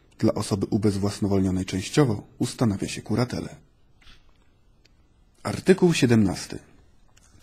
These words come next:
Zgoda przedstawiciela ustawowego. Z zastrzeżeniem wyjątków w ustawie przewidzianych, do ważności czynności prawnej, przez którą osoba ograniczona w zdolności do czynności prawnych zaciąga zobowiązanie lub rozporządza swoim prawem,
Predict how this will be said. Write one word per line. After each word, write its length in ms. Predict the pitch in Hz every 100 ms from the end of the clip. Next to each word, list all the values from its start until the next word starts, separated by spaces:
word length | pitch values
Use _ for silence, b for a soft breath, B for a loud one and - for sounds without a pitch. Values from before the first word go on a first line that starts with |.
| -
Zgoda 400 | 170 127 131 135
przedstawiciela 600 | 117 - 95 95 - 95
ustawowego. 680 | - - 101 113 98 - - _ _ _ _ _ _ _ b b b b b b b b b b _
Z 80 | -
zastrzeżeniem 720 | 113 - - 123 151 143 120
wyjątków 600 | 110 117 123 - 101 95
w 40 |
ustawie 360 | 98 - 98 92
przewidzianych, 800 | - 92 95 104 113 143 - - _ b b b b -
do 100 | 120
ważności 520 | 143 123 117 - 123
czynności 480 | - 107 110 - -
prawnej, 380 | 104 98 104 101
przez 220 | 104 -
którą 300 | - 107 -
osoba 320 | 104 104 -
ograniczona 580 | 110 104 104 101 110 107
w 60 |
zdolności 480 | 101 104 104 104 -
do 100 | 107
czynności 480 | 101 104 101 - 107
prawnych 340 | - 98 101
zaciąga 460 | 98 120 127 107 95
zobowiązanie 680 | 98 98 101 98 95 107 160 B B B -
lub 200 | 139 139
rozporządza 520 | 104 - 101 98 95
swoim 280 | - 98 95
prawem, 400 | 98 113 156